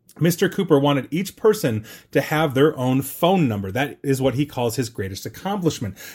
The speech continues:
Until that time when he invented this, the cellular phone, phone numbers had only been associated with places like your home, your desk, and on occasion, cars. Motorola, this is the company that basically, um, Cooper was working for,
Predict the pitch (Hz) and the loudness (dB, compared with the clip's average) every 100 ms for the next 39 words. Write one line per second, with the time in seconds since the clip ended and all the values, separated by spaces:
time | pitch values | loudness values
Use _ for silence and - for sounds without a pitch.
0 | - 135 120 - 208 185 143 165 - - | -4 -2 -2 0 0 2 2 0 -4 -8
1 | 180 165 123 131 120 113 113 113 110 - | -2 0 0 -2 -2 -4 -4 -8 -10 -4
2 | 123 110 - 156 127 117 - 240 240 170 | 0 0 2 0 2 0 0 2 4 2
3 | 143 - - _ - 196 196 151 127 120 | 0 -4 -20 _ 2 4 4 2 0 -4
4 | - 143 160 139 123 107 165 190 - 117 | -2 0 2 2 0 0 0 0 0 0
5 | 107 110 - 113 113 101 98 90 101 - | 0 -2 -2 -2 -2 -4 -6 -6 -6 0
6 | 156 151 147 131 107 98 160 190 175 - | 2 4 2 0 -2 0 2 2 0 -4
7 | 127 110 - 302 285 170 117 110 - _ | -4 -4 -2 0 0 2 -2 -2 -8 _
8 | _ - _ _ - 175 170 120 107 - | _ -20 _ _ -6 2 2 2 -2 -8
9 | 131 135 139 131 190 302 190 117 143 - | 0 2 2 2 4 4 4 2 -2 -10
10 | - 123 143 127 - 127 117 104 107 - | -10 -6 -4 -6 -4 -4 -4 -4 -6 -8
11 | 127 120 113 107 104 110 123 113 104 104 | -4 -2 -2 -2 -2 -4 -2 0 0 -2
12 | - - 151 131 110 107 214 254 170 143 | -6 -2 0 2 0 2 2 2 -2 -2
13 | 127 110 | 0 0